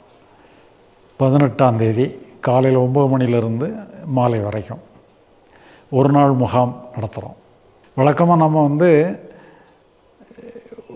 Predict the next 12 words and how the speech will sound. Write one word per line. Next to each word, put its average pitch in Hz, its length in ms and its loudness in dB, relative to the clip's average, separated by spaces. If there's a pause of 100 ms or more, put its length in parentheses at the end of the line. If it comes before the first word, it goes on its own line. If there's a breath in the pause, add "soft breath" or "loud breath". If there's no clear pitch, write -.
(260)
மூணு 180 340 2
நாள் 180 260 4
முகாம் 143 460 -2
பண்ணுவோம். 117 440 -6 (1700 soft breath)
இது 147 220 4
என்னன்னு 165 220 4
சொல்லி 151 220 0
சொன்னா, 151 680 0 (520)
என்னுடைய 131 600 0
நாற்பது 143 640 0
வருட 151 300 0
தேடல்ல 151 580 -2